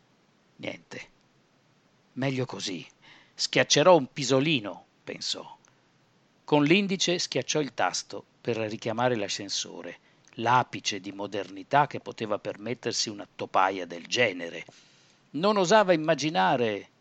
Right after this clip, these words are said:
le camere, ma non gli importava.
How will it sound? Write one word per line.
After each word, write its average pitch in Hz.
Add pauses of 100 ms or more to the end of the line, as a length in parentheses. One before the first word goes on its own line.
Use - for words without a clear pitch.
le 117
camere, 101 (300)
ma 247
non 185
gli 127
importava. 85